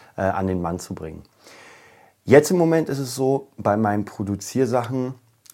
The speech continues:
dass tatsächlich noch nicht die Masse ist. Ich mache es ja auch noch nicht so lange.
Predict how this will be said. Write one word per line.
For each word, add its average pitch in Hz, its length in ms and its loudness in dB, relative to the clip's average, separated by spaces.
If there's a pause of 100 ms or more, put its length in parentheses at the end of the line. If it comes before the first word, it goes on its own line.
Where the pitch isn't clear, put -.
dass 101 220 0
tatsächlich 110 840 -2
noch 110 280 4
nicht 113 220 -2
die 95 40 -4
Masse 90 340 -4
ist. 131 120 -12
Ich - 100 -18
mache 92 120 -6
es - 80 -16
ja 98 60 -8
auch 87 120 -10
noch 87 80 -10
nicht 90 140 -16
so 92 100 -8
lange. 107 360 -4